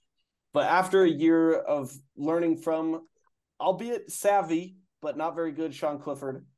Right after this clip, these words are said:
uh, Drew Allar is ready. Running back Singleton and Allen are the second best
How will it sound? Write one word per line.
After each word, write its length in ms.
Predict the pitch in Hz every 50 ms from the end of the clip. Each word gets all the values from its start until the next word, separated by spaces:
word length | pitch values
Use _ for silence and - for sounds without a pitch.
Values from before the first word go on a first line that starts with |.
| _ _ _ _ _ _ -
uh, 160 | 131 135 135
Drew 240 | 131 131 160 165 160
Allar 220 | 147 143 135 131
is 100 | 123 123
ready. 360 | 123 117 104 101 95 92 _ _ _ _ -
Running 240 | 151 165 175 175
back 180 | 170 170 165 165
Singleton 420 | - - 175 170 165 - 170 156
and 100 | 147 135 -
Allen 520 | - 143 156 165 170 170 175 175 170 _ _ _ _ _ -
are 100 | - 147
the 80 | 135 127
second 400 | - - 196 175 180 202 160 151
best 320 | 175 170 170 170 - -